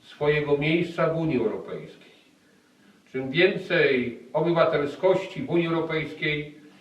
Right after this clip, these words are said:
tym lepiej dla was, dla waszego szczęścia i pomyślności oraz satysfakcji życiowej. Dwudziesty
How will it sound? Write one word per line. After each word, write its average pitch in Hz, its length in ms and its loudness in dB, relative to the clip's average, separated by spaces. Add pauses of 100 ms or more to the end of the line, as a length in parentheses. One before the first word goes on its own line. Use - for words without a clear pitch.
(300)
tym 143 180 0
lepiej 156 600 2
dla - 280 6
was, - 340 -4
dla 107 180 0
waszego 110 380 -6
szczęścia 185 600 -2
i 175 80 -2
pomyślności 170 880 -6 (600)
oraz 202 440 2 (120)
satysfakcji 190 800 -2
życiowej. - 540 -12 (880)
Dwudziesty 139 840 0